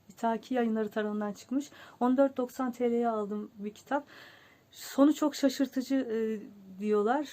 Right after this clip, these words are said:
Sonu, e, için bile o-, okunur deniyor. Ben de, e, sonu dediğim gibi şaşırtıcı olan kitapları çok sevdiğim için, e, listeye ekledim. Bu, e, kitaplar dediğim gibi genellikle polisiye, e, gerilim, korku tarzında oldu.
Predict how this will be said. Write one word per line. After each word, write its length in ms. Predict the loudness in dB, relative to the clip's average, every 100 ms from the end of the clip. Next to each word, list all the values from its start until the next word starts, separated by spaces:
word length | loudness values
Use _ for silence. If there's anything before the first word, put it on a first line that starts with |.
| -14 -10
Sonu, 460 | 0 4 4 4 0 -4 -2
e, 20 |
için 320 | -4 -2 0 2
bile 140 | 2
o-, 180 | 0 -4
okunur 680 | -6 0 0 0 -2 -8 0
deniyor. 420 | 0 0 -2 0
Ben 240 | 4 4 4
de, 220 | 2 0
e, 140 | -4 -6
sonu 480 | -4 0 0 0
dediğim 340 | -2 0 0 0
gibi 120 | -2
şaşırtıcı 560 | -4 -6 -6 -6 -2 0
olan 180 | 0 -2 -16 -20 -20 -12
kitapları 460 | 0 0 2 -2
çok 220 | -2 -6 -4
sevdiğim 460 | -2 0 2 0
için, 320 | 0 -2 -4 -4 -20 -20 -20 -16
e, 280 | -10 -6 -6 -8 _ -6
listeye 440 | -6 -2 0 0
ekledim. 720 | 0 -2 0 0 2 0 0 -4 -18
Bu, 240 | -6 -4 -4 -12 -20 -12 -8
e, 300 | -6 -6 -8 _ -20
kitaplar 580 | 0 2 2 0 0
dediğim 280 | 0 2 2
gibi 180 | 0 0
genellikle 460 | 2 2 2 -2 -2
polisiye, 560 | -2 -4 -6 -2 -2
e, 320 | 0 0 0
gerilim, 420 | 2 2 2 0 -2
korku 540 | 0 0 0 -2 -2 -4 -20 -20 _
tarzında 600 | 2 4 4 2 0 0
oldu. 520 | 0 -2 -4 -2 -2